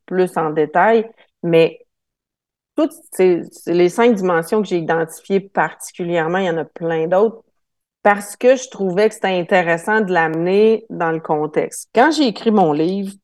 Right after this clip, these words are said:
euh, c'était dans une période, euh, où il y avait, dans le fond, euh, ça brassait beaucoup au niveau des cultures, là. Euh, on était, euh, dans la période ici au Québec de,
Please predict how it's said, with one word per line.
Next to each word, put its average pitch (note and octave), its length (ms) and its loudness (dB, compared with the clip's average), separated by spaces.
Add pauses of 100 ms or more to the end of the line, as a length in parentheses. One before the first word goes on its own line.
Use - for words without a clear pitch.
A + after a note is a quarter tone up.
(640)
euh, D3+ 760 2
c'était F3+ 380 0
dans F#3+ 200 2
une F3+ 220 -2
période, F3 760 2
euh, D#3+ 460 -2 (280)
où F#3+ 140 -4
il F#3 80 0
y F3 40 8
avait, D#3+ 280 2 (1000)
dans E3+ 280 -4
le E3 80 -2
fond, G3+ 380 0
euh, E3 220 -2
ça D#3 220 -4
brassait E3 460 4
beaucoup G#3 400 -2
au G#3 40 2
niveau F3 380 0
des E3 260 -2
cultures, D#3 720 -2
là. D3+ 220 -4 (440)
Euh, D3 720 4
on E3 220 -2
était, G3+ 540 4
euh, D#3+ 540 2 (220)
dans F3 200 2
la E3+ 140 4
période F#3+ 640 2
ici A3+ 360 -4
au G3+ 120 2
Québec G3 680 0
de, E3 500 2